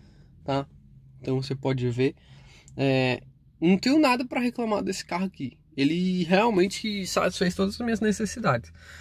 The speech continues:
Mas hoje eu acho que, é,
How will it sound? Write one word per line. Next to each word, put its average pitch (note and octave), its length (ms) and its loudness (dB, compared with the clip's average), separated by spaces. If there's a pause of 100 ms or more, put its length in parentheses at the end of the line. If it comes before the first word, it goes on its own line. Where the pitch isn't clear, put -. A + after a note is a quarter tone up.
(140)
Mas E3 260 6
hoje F#3+ 160 6
eu G3 80 6
acho F#3+ 240 4
que, G3+ 300 0 (420)
é, D3+ 520 4